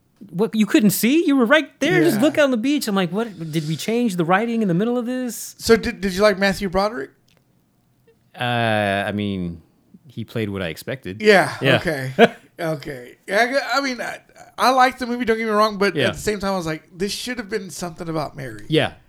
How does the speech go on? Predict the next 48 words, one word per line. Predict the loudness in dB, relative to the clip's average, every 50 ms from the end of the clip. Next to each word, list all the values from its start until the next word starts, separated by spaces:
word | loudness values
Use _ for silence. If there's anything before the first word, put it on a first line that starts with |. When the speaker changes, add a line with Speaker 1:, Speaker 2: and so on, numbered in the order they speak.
| _ -4
Speaker 1:
Yeah, | -4 -4 -4
it | -4 -6 -8 -4
should | -2 0 0
have | 0
been | 0 2
better | 0 0 0 -2
than | -4 -6
it | -8
was. | -8 -10 -8 -10
It | -8 -6
should | -4 -2
have | 0
been | 2 2 2 0
Speaker 2:
Yeah. | -2 -4 -4 -4
Speaker 1:
more | -2 0 0 2 2 0 0 0
over | 0 0 0 -2
the | -4
top, | -4 -2 -2 0 0 -2 -2
or | -6 -8 -8 -6 -6
I | -4 -4
don't | -4 -4 -4
know. | -6 -6 -8 -8
But | -10 -10 -8 -6
yeah, | -4 -4 -2 -2
the | -2 2
way | 4 4
it | 6 6
ended, | 4 4 2 2 2
I'm | 2 0
like, | 0 -2 -2
"I | -6 -8
don't | -10 -10 -10 -10
know | -10
how | -10 -10
I | -12
feel | -12 -14 -16
about | -16 -16 -20 -20
this." | -20 -20 -20 _ _ _ _ _ _ _ -20 -20 -20 -20 -20 -12 -6
And | 0 2
then | 4 4
Speaker 2:
Yeah. | 4
Speaker 1:
the, | 4 4 4 4
uh, | 2
the | 2 2
husband | 2 2 2 2 2 0 0
of | 0 -2
the | -4
friend, | -2 0 0 2 2 0 -2 -6 -8